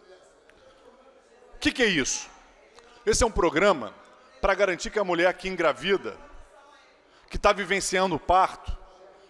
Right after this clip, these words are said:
e o pós-parto, tenha direitos garantidos. Por quê? Porque esse é um período em que a mulher, gerando uma vida, se encontra numa situação de vulnerabilidade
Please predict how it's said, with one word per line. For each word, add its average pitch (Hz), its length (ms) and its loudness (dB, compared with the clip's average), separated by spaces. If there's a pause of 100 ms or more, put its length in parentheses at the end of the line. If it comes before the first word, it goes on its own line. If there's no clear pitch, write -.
e 190 40 -6
o 202 120 -2
pós-parto, - 840 0 (600)
tenha 226 220 2
direitos 202 560 -2
garantidos. 160 840 -6 (1080)
Por 294 200 2
quê? 151 300 0 (720)
Porque 240 240 -6
esse 240 220 2
é - 40 0
um 214 60 -6
período 190 480 0 (680)
em 208 120 -10
que 226 80 -2
a 214 80 4
mulher, 185 420 2 (960)
gerando 208 560 2
uma 165 160 0
vida, 214 400 -4 (340)
se - 220 -8
encontra 220 500 -2
numa 202 180 -2
situação 190 440 -4
de 175 80 -8
vulnerabilidade 165 1000 -4